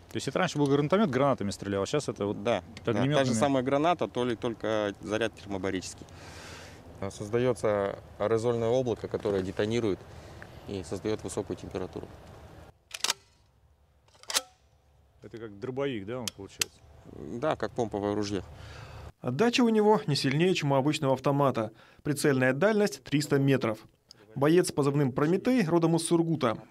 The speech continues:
Speaker 3: Командует огнеметным подразделением и передает свой опыт другим. Его задача в бою —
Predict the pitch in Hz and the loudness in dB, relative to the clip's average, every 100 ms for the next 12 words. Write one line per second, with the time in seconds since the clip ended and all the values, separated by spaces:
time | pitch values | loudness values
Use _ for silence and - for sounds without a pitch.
0 | - 139 180 202 185 147 127 135 160 160 | -2 0 2 2 2 2 2 0 2 2
1 | 139 131 127 139 139 123 113 107 - - | 2 2 2 2 4 4 2 -2 -6 0
2 | 123 117 151 139 131 147 147 123 139 127 | 2 4 2 2 0 0 0 2 2 2
3 | 127 104 - - - - 147 156 143 143 | 2 0 -4 -20 -18 0 2 4 4 2
4 | 131 123 135 175 208 | 2 2 4 4 4